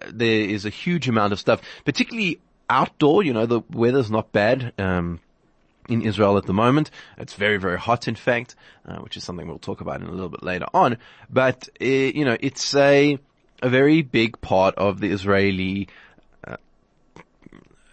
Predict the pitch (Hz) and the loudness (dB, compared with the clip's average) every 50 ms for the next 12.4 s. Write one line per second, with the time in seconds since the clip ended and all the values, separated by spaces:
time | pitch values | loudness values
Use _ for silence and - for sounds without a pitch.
0 | _ _ _ _ _ - - 82 90 92 104 113 110 113 110 113 - 143 131 95 | _ _ _ _ _ -20 -20 -16 -10 -4 -2 -2 0 0 -2 0 2 2 2 2
1 | 87 104 123 143 170 - - - - 101 85 78 78 82 101 - 101 110 110 107 | 2 2 2 2 2 0 -2 0 0 0 2 0 0 -4 -4 -2 -2 -2 -2 -4
2 | - - 107 98 101 113 117 120 123 - 135 160 - - - - - 90 62 - | -6 -8 -10 -6 -2 0 0 2 2 2 0 0 0 0 -2 0 0 0 0 -2
3 | - 87 95 113 123 131 135 131 131 131 - - - - - - - 101 95 92 | -4 -2 0 0 2 2 2 2 0 -2 -4 -10 -16 -20 -16 -8 -4 0 0 0
4 | 92 87 - - 131 123 - 151 131 - - 113 120 135 135 - - - 143 139 | 0 -2 0 0 0 0 2 0 0 2 4 4 4 4 2 0 -2 -2 0 0
5 | 135 117 131 127 123 120 - - 131 135 127 _ - - _ - - 156 147 - | 0 0 0 0 0 0 0 -2 -4 -4 -4 _ -16 -20 _ -8 -4 -4 -4 -4
6 | - - - _ - - _ - - 90 87 87 90 - - 117 110 110 - 98 | -4 -8 -10 _ -20 -20 _ -10 -8 -6 -6 -6 -6 -4 -2 -2 -2 -2 -4 -4
7 | 98 104 95 - - - 101 95 98 104 110 117 117 107 110 110 110 107 107 - | -4 -6 -8 -6 -4 -4 0 2 2 2 4 2 2 0 -2 -2 -4 -4 -6 -8
8 | - - _ _ - 98 110 120 131 131 - - 117 107 107 107 113 131 143 127 | -10 -18 _ _ -6 -2 0 2 2 2 2 2 2 2 2 2 0 -2 -2 -4
9 | 113 98 85 82 - - - - _ - 107 92 98 107 107 107 107 101 90 110 | -6 -8 -8 -8 -12 -14 -16 -16 _ -12 -8 -2 0 2 2 2 0 0 0 0
10 | 107 101 87 95 90 82 95 104 110 127 139 135 - 147 131 127 - - - - | 0 0 -2 -4 -4 -4 -2 0 2 2 2 2 0 -2 -2 -2 -4 -6 -8 -10
11 | - - - - 92 - - - - 139 135 113 98 78 107 104 - 117 104 101 | -12 -10 -10 -10 -10 -10 -8 -4 -4 -2 -2 -2 -4 -4 -4 -4 -4 -6 -4 -4
12 | 92 87 92 98 104 120 123 | -2 0 0 0 0 0 -2